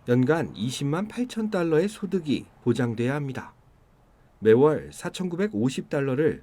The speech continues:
주택 융자비로 부담할 수 있어야 한다는 겁니다. 이는 전체 거주민의 십육 퍼센트에 불과한데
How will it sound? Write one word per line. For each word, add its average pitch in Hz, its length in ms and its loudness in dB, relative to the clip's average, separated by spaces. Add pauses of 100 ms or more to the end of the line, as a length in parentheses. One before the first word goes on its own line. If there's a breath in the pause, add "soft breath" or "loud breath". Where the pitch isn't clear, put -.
주택 170 440 -2
융자비로 131 800 0
부담할 123 480 0
수 170 240 -6
있어야 117 540 -2
한다는 120 480 -6
겁니다. 123 420 -6 (1080)
이는 139 360 0
전체 127 360 -2
거주민의 127 680 0
십육 - 540 -6
퍼센트에 147 520 -2
불과한데 156 680 -2